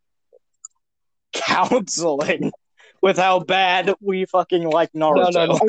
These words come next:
Speaker 3: you standing on a
Speaker 2: Liking
Speaker 3: fucking
Speaker 2: Naruto is not
Speaker 3: chair?
Speaker 2: the problem.
Speaker 1: Shut the fuck
Speaker 2: Obsessing
Speaker 1: up.
Speaker 2: over it is the problem.
Speaker 1: Then what is the problem?
Speaker 2: I,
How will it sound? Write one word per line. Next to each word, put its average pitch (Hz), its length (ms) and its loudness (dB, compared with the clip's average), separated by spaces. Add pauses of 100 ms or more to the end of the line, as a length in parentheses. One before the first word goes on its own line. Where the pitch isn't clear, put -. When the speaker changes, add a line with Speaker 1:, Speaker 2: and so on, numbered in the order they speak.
Speaker 3:
you 294 160 -6
standing 247 460 2
on - 80 2
a 202 60 0 (140)
Speaker 2:
Liking 180 140 -4 (100)
Speaker 3:
fucking - 20 0
Speaker 2:
Naruto 165 120 2
is 151 180 -2
not - 140 4
Speaker 3:
chair? 196 140 -4
Speaker 2:
the - 80 -4
problem. - 380 -4 (520)
Speaker 1:
Shut - 300 0
the 156 40 -8 (140)
fuck 180 160 4
Speaker 2:
Obsessing 190 300 2
Speaker 1:
up. 165 60 2
Speaker 2:
over 147 300 0
it 131 160 -4
is 147 220 -2
the 123 160 -2
problem. 104 420 -2 (4000)
Speaker 1:
Then 160 260 -2
what 175 220 0
is 180 220 0
the 147 80 -12
problem? 160 640 0
Speaker 2:
I, 294 100 4